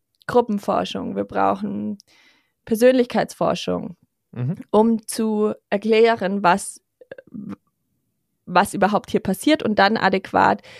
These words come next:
Speaker 1: diese Theorien zu überprüfen.
Speaker 2: Mhm.
Speaker 1: Aber es ist eben noch eine sehr junge, ähm, Forschungsströmung. Ein interessanter anderer Bereich, der auch adressiert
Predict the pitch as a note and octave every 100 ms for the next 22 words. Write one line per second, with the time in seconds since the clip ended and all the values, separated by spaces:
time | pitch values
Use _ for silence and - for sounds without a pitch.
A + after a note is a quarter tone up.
0 | - - G#3 G#3+ A#3 A3 G#3 G#3 G#3 G3+
1 | - - F#3+ F#3 - - F3+ - - -
2 | _ _ C#3+ C3 - - - A#3+ B3 C4+
3 | - A#3+ A3+ A#3+ A3 F#3+ F#3 A3+ - -
4 | G3+ _ _ _ - G3 F3 F#3+ - _
5 | _ - F#3 F3 - F3+ - - F#3+ G#3
6 | G3+ - - - - - A3 A3+ A#3 A3+
7 | G#3+ B3 D#4 - - B3+ C#4 B3 A#3+ -
8 | C4+ C#4+ - A3+ - G#3 B3 - A3+ A#3+
9 | - B3 A#3+